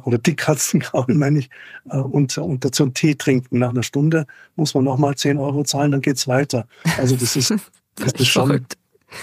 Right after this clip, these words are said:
Speaker 1: Ja,
Speaker 2: Es gibt
Speaker 1: das
Speaker 2: auch
Speaker 1: ist schon
Speaker 2: Welpen-Yoga
Speaker 1: verrückt.
Speaker 2: in München. Da kann man Yoga machen mit Welpen. Und dieser Katzentempel ist sogar ein Franchise. Das gibt
Speaker 1: Das ist
Speaker 2: es
Speaker 1: natürlich eine Wegbewegung vom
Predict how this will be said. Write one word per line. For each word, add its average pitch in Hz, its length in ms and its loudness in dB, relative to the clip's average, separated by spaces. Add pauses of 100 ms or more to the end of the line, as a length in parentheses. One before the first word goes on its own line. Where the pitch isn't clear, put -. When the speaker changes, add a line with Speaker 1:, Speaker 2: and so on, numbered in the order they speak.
Speaker 1:
Ja, 131 160 2
Speaker 2:
Es 139 40 2
gibt 131 60 2
Speaker 1:
das 135 80 4
Speaker 2:
auch - 20 2
Speaker 1:
ist 170 80 0
schon 151 80 2
Speaker 2:
Welpen-Yoga 156 720 2
Speaker 1:
verrückt. 127 140 0
Speaker 2:
in 135 80 0
München. 165 480 -2
Da 123 80 -6
kann 151 160 -2
man 147 280 2
Yoga 185 320 2
machen 175 300 0
mit 165 160 -4
Welpen. 120 380 -4 (540)
Und 147 100 0
dieser 135 180 -2
Katzentempel 196 840 0
ist - 120 -2
sogar 151 240 -2
ein 147 120 2
Franchise. - 760 0
Das - 140 -12
gibt 127 100 -6
Speaker 1:
Das - 80 0
ist 143 140 2
Speaker 2:
es - 0 -
Speaker 1:
natürlich 139 140 0
eine 127 220 2
Wegbewegung 131 760 0
vom 120 340 -2